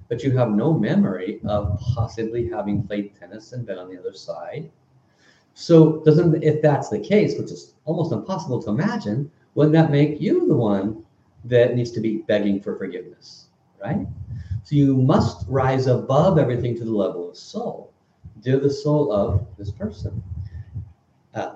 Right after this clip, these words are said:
please forgive me. I wish to extend my unconditional forgiveness to da, da, da, da. It could be that at some point in time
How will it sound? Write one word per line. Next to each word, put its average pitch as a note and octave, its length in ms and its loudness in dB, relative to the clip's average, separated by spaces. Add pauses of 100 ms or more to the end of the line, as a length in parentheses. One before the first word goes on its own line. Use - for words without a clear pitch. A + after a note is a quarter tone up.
(100)
please C3 300 0
forgive D3+ 320 0
me. E3 240 0 (1800)
I - 60 -2
wish C#3 380 4
to D3 100 4
extend C#3 480 0
my B2+ 240 -2
unconditional F#3+ 1040 2
forgiveness D#3 880 0 (460)
to C#3 340 0
da, - 100 -10
da, B2 220 -4
da, F#3+ 60 -4
da. C3+ 360 2 (1400)
It C3 200 -6
could F3+ 240 0
be C3+ 160 2
that D#3 100 4
at D3 80 -2
some C#3+ 200 -2
point D3 200 -2
in - 40 -4
time B2 320 -2